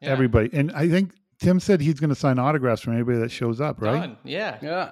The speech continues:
Speaker 1: Yeah.
Speaker 3: There you
Speaker 2: Perfect.
Speaker 3: go.
Speaker 1: Whatever.
Speaker 3: Bring it.
Speaker 2: But
Speaker 3: Bring a big stack of cards, Timmy.
Speaker 1: Yeah.
Speaker 2: Uh, and then from there, we're going to London, Ontario, Pittsburgh, Quebec City, uh, Nashville,
Speaker 1: Wow.
Speaker 2: and then back to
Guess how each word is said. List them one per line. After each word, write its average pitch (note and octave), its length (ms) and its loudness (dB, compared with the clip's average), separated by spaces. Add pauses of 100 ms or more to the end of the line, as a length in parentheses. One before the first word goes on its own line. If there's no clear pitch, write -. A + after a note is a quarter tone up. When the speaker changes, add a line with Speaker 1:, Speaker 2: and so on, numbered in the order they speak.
Speaker 1:
Yeah. - 140 -12
Speaker 3:
There - 100 -6
you F3 60 -6
Speaker 2:
Perfect. G#2 300 0
Speaker 3:
go. A#2+ 40 -8
Speaker 1:
Whatever. C#3 400 -8 (100)
Speaker 3:
Bring E3 220 0
it. - 140 -4
Speaker 2:
But C3+ 80 12
Speaker 3:
Bring G#2 160 8
a F#2+ 40 2
big D3 500 -6
stack F3 340 -4
of D3 120 -10
cards, C#3+ 380 -4
Timmy. A#2 220 -8
Speaker 1:
Yeah. D3+ 160 -6 (760)
Speaker 2:
Uh, A#2 220 -4
and A#2+ 80 -4
then B2 120 -2
from B2+ 160 -4
there, A#2+ 220 0
we're A#2 120 -2
going A#2 260 -2 (120)
to A2+ 600 -4
London, A#2+ 260 -6
Ontario, A#2 640 -2
Pittsburgh, A2+ 640 -8
Quebec G2 260 -14
City, A#2+ 520 -4 (440)
uh, G2 240 -12
Nashville, G#2+ 580 -8
Speaker 1:
Wow. - 40 -10
Speaker 2:
and G#2 100 -12
then G2 120 -14
back G2 240 -14 (160)
to F#2 260 -20